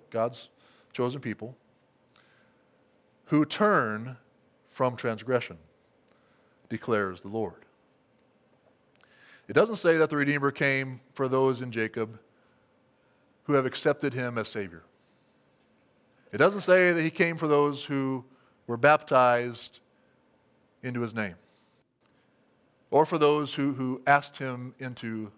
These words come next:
their hearts. Here it says that the Redeemer will come to Zion, to those in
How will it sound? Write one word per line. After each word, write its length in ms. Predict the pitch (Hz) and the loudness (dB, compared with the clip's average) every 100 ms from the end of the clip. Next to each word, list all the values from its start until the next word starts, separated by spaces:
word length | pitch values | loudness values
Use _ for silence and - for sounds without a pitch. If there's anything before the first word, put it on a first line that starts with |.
| - | -10
their 120 | 101 | -6
hearts. 500 | 104 87 - - - _ _ _ _ _ _ _ _ _ | -6 -8 -14 -20 -20 _ _ _ _ _ _ _ _ _
Here 220 | - 170 202 | 0 4 4
it 100 | - | 2
says 460 | 113 92 95 - _ _ _ _ _ _ _ _ _ | -6 -6 -10 -18 _ _ _ _ _ _ _ _ _
that 240 | 120 120 | 0 0
the 80 | 127 | 0
Redeemer 420 | 123 127 175 175 | -2 0 2 2
will 100 | 160 | 2
come 320 | 156 - 165 160 | 0 0 0 -2
to 120 | 151 | -8
Zion, 560 | 127 139 135 110 90 107 | 0 2 2 0 -6 -12
to 140 | 123 | -8
those 560 | 110 139 156 147 - - | 0 0 0 -4 -8 -10
in 420 | 147 143 143 143 | -4 -2 -2 -6